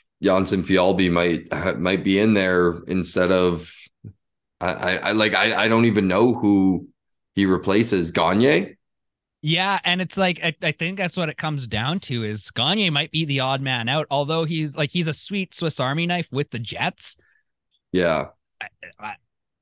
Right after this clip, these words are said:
Speaker 2: I like what he's brought to this team, but I don't think he's the guy. I think he's ultimately your sacrifice,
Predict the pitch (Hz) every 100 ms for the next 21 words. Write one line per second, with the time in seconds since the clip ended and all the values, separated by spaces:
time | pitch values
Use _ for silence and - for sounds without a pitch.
0 | _ 147 139 156 170 170 156 123 135 156
1 | 180 180 180 - 180 160 131 131 135 143
2 | 151 156 139 139 123 120 104 131 151 156
3 | 214 196 170 147 160 180 175 143 135 131
4 | - 143 147 - 143